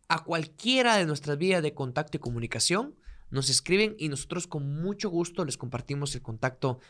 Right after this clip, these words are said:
de Jan, su número de teléfono particularmente para ver. Él es una persona muy ocupada, él, eh, realiza muchas actividades profesionales y él tendría que ver si encuentra un espacio, ¿verdad? Entonces ustedes nos escriben y nosotros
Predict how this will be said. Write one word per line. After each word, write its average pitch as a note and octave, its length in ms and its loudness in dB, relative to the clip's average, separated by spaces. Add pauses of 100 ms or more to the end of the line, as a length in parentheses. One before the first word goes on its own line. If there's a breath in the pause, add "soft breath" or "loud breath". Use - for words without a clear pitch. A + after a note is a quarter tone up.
(120 soft breath)
de C#3+ 140 4
Jan, C4 200 2
su - 140 -4
número C#3+ 240 0
de - 40 -14
teléfono G#3 320 -2
particularmente D#3+ 720 0
para E3 220 6
ver. G3 260 6 (460 loud breath)
Él D#3+ 160 2
es D#3 80 4
una - 120 2
persona D3+ 240 2
muy C3+ 140 0
ocupada, E3 720 4
él, B2 420 -2
eh, A2 300 -4 (360)
realiza C#3 360 2
muchas C3 340 0
actividades A#2+ 400 -2
profesionales E3+ 760 0 (400 soft breath)
y F3 240 4
él G3 360 4 (160)
tendría D#3 320 2
que D#3+ 80 0
ver E3 140 6
si F3 200 0
encuentra C#3 380 -2
un D#3+ 80 0
espacio, D3 600 2
¿verdad? C#3+ 360 2
Entonces F#3 320 -4
ustedes G#3 360 4
nos F#3 160 0
escriben B3+ 520 0 (280)
y F3 100 -2
nosotros F#3+ 520 0